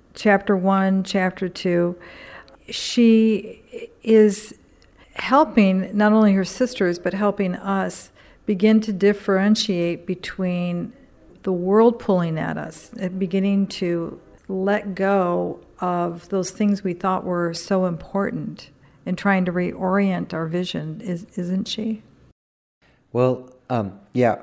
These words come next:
Speaker 2: what in, in chapter two, uh, this is the chapter where she, she talks about, um, poverty. And, uh, in, uh,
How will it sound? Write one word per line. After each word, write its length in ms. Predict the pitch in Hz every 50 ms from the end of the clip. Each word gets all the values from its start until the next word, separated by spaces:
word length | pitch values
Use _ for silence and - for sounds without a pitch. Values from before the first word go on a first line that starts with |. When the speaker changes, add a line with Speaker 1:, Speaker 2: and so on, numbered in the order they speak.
| - -
Speaker 2:
what 300 | 147 127 127 135 - - - -
in, 260 | - 127 117 113 113 110
in 200 | - 131 120 113
chapter 420 | 104 - - 151 156 151 - - 131
two, 560 | - - - 131 131 127 123 120 120 123 - - - - _ _ _ -
uh, 160 | - 113 104
this 260 | 98 120 139 139 - 160
is 120 | 139 -
the 80 | 123 113
chapter 760 | - - 123 113 110 110 - - 113 110 107 104 107 107 - -
where 160 | 110 104 98
she, 360 | - - - 107 110 104 - -
she 280 | - - - 107 101 98
talks 420 | 101 - - 113 110 107 - -
about, 380 | 110 101 98 92 92 92 - - - - _ _ _ _ _ _
um, 240 | 101 95 90 90 87 -
poverty. 680 | - - - 135 139 - 120 98 87 87 73 73 71 _ _ _ _ _ _ _ _ _ _ _ _ _ _ _ _ -
And, 760 | - 98 98 95 95 95 98 95 95 95 95 95 95 90 - - -
uh, 260 | - 107 95 92 92 - - _ _ _ _ _ _ _ _ _
in, 420 | - 127 123 123 120 120 117 - - _ _ _ _ _ _ -
uh, 220 | 117 107 101 101